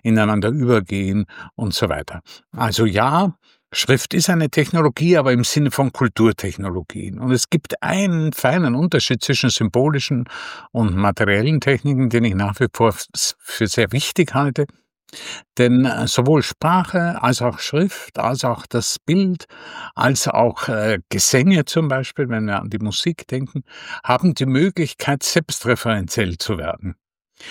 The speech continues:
Selbstreferenziell zu werden heißt, ich kann von mir reden und erzählen. Zum Beispiel kann ich autobiografische Erzählungen wie <laughs> eben jetzt einflechten.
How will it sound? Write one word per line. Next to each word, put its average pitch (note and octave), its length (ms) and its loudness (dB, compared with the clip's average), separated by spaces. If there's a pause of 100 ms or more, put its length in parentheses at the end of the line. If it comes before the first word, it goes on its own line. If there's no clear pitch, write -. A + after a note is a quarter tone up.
(180)
Selbstreferenziell E3 920 0
zu D#3 160 0
werden C3+ 400 0
heißt, D#3+ 460 0
ich - 340 -4
kann D#3 400 2
von D3 300 2
mir D#3 240 4
reden F#2+ 360 -6
und F#2 160 -6
erzählen. E2+ 520 -8
Zum G2 180 -6
Beispiel G2 340 -2
kann A2 200 -2
ich G#2+ 160 -4
autobiografische A2 760 0
Erzählungen A#2 580 2
wie A2 180 -2
<laughs> - 40 -8
eben C3+ 300 0
jetzt - 420 -2
einflechten. C#3 760 0